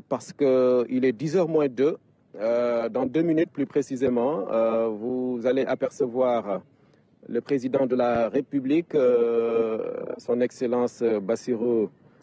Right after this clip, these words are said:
Diomaye Diakhar Faye, euh, ici, euh, donc,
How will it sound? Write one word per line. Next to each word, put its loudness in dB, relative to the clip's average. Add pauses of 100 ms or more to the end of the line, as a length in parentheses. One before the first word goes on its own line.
(260)
Diomaye 2
Diakhar -2
Faye, 0
euh, 2 (100)
ici, -6 (560)
euh, 0
donc, 0